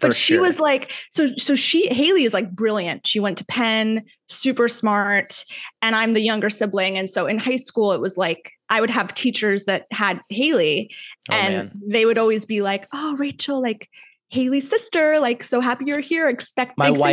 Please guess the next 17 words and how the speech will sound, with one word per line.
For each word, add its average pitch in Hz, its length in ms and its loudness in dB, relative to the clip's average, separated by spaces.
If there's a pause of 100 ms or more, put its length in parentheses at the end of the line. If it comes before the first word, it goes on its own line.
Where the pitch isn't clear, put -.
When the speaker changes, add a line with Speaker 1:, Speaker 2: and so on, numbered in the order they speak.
Speaker 1:
things - 40 -10
Speaker 2:
had 139 180 0
Speaker 1:
from 127 60 -2
Speaker 2:
to - 60 0
deal 131 160 2
with - 80 2
Speaker 1:
you." 381 40 2
Speaker 2:
that 120 200 2
shit. - 400 -2
She's, 131 220 -2
like, 139 140 -2
fourteen 131 560 -4
months 120 240 -2
apart 117 340 -2
from 123 140 -4
her 120 100 -2
brother. 117 520 -2